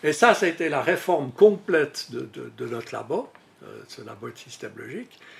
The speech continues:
qui en fait a eu sa plus grande production scientifique dans les quinze dernières années, c'est-à-dire entre dix-neuf cent quatre-vingt-dix et deux mille cinq, euh, là, euh, au moment de ma retraite.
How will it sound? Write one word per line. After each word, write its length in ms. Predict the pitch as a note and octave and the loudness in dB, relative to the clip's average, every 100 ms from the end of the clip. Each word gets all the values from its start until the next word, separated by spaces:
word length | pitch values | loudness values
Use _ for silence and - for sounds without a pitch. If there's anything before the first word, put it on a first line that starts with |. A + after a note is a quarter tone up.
| - - - | -20 -14 2
qui 120 | D#3 | 4
en 80 | D3 | 6
fait 320 | A3 A3+ G3+ | 8 6 6
a 100 | E3 | 0
eu 220 | F3 G3+ | 0 -6
sa 180 | - G3 | -4 -6
plus 200 | - D3+ | -6 -4
grande 420 | B2 D3 B3 A#3 | 2 8 8 6
production 640 | - G3+ F3+ F3+ - F3 D3 | 0 0 0 -2 -2 -2 -2
scientifique 800 | - D#3+ D3 D#3+ - G3+ G3+ B2 | 0 -2 -2 -10 -8 -8 -8 -2
dans 140 | C3 | -2
les 160 | B2 A#2 | 0 0
quinze 380 | F3+ G3 D3 | 2 2 0
dernières 440 | C#3+ C3+ C3 B2 A#2 | -4 -2 -2 -4 -4
années, 400 | A#2 B2+ F3 G3 | -4 -4 -6 -8
c'est-à-dire 580 | - - C3 A#2+ C3+ G2+ | -12 -14 -12 -10 -10 -10
entre 260 | A2+ - A2+ | -14 -16 -16
dix-neuf 340 | A#2+ B2+ A#2 | -16 -12 -14
cent 160 | - A2+ | -12 -12
quatre-vingt-dix 480 | A2+ C3 D3+ D3 | -10 -8 -10 -10
et 40 | G#2+ | -12
deux 140 | - | -10
mille 220 | A2 A2 | -12 -14
cinq, 440 | - C3+ C3 A2+ - | -8 -4 -4 -6 -12
euh, 40 | - G#2+ | -16 -16
là, 100 | - - - - - - | -20 -20 -20 -20 -20 -18
euh, 220 | A2 B2 | -14 -12
au 20 | |
moment 320 | A#2 B2 C#3+ C#3 | -8 -6 -6 -6
de 60 | |
ma 100 | A#2+ | -6
retraite. 420 | A2+ - - - | -8 -10 -18 -16